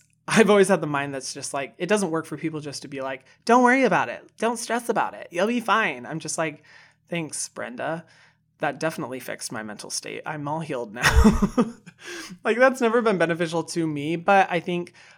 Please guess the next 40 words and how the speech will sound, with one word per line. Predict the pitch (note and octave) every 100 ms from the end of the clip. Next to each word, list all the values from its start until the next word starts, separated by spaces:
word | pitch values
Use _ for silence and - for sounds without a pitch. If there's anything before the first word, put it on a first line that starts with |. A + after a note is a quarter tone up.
| _
by, | E3+ E3+ E3 E3 D#3+ D3+ -
you | E3 E3
know, | D3+ C#3 B2 - -
with | C#3+ D3+ D#3 D#3+ - - _ _ _ _ _ _ - -
repetition, | G3+ D#3+ D#3+ D#3 - F3 - B2+ B2 D3+ F3 _ - - _
continuing | - E3 F#3+ F#3+ F#3 F3
to | F3+
remind | D#3+ D3+ D3+
yourself | D3+ D3 C#3 C3+ -
that, | C3 B2+
"You | C#3+
know | E3
what, | F3
I'm | C3
just | C3 D#3+
gonna | G#3
focus | G3 F3+ E3+ D#3
on | D3
what | C3+ C3 -
I'm | F#3+
responsible | F#3+ F#3 F3 F3
for | - E3+
and | D3
what | C3 -
I | D#3
can | D#3+ D#3+
control, | D#3 - D#3 D3+
and | - C#3
then | C3+ C3 C3 B2 C#3
not | C#3+ D#3 - -
give | D3
my | D3+ C#3+
mind | C3 C3 C3+ C#3 -
the | B2+
space | - C3+ C3+ B2 - - _ -
to | - D#3 C3+
think | - C3+
about | C#3 C3
the | -
rest," | B2+ C#3+ E3+ -